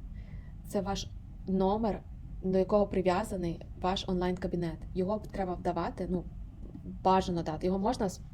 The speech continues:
якщо ви взагалі не знаєте, не знаєте, як його знайти і де його взяти, it's окей, можете пропустити. Але краще давати, щоб вони зразу прив'язували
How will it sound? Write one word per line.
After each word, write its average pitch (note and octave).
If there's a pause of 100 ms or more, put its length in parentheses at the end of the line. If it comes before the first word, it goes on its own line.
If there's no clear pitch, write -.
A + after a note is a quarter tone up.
(140)
якщо F#3
ви F#3+
взагалі F#3+
не C4
знаєте, G#3+
не F3+
знаєте, F3+
як F3
його F3
знайти F3
і E3+
де E3+
його E3+
взяти, G#3+
it's F3+
окей, E3
можете F3+
пропустити. - (420)
Але F#3+
краще G3+
давати, F#3+
щоб G3
вони F#3+
зразу F#3
прив'язували F3